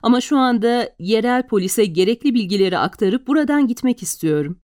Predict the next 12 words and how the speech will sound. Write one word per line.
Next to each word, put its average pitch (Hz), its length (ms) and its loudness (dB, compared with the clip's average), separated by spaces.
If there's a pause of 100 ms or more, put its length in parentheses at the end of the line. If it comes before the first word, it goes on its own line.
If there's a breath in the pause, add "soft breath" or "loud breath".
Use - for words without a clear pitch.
(100)
Gerekenden 269 720 0
bir 277 120 0
saniye 262 440 0
fazla 247 320 -2
kalmak 254 400 0
istemiyorum 160 640 0
burada. 156 400 -8 (360)
Bu 277 80 2
akşam 262 680 0
evde 214 260 2
olmak 156 320 -2
istiyorum." 156 560 -4